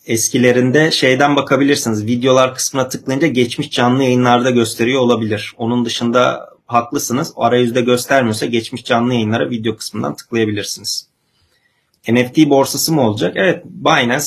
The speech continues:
kendi üzerinde, merkezi bir platform üzerinde N F T alım satımını yapabileceğiniz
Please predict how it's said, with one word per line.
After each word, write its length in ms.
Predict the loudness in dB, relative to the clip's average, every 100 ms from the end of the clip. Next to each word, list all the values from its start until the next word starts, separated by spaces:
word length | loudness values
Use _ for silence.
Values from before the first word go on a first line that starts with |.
| -4
kendi 260 | -4 0
üzerinde, 320 | -2 -2 -4 -2
merkezi 520 | -2 -2 -2 -6 -6
bir 100 | -6
platform 540 | -2 -2 0 -2 -2
üzerinde 500 | -4 -6 -4 -4 0
N 100 | -2
F 80 | 0
T 120 | 0
alım 200 | 2 0
satımını 400 | 0 0 2 2
yapabileceğiniz 840 | 2 2 -2 -2 -4 -2 -2 -4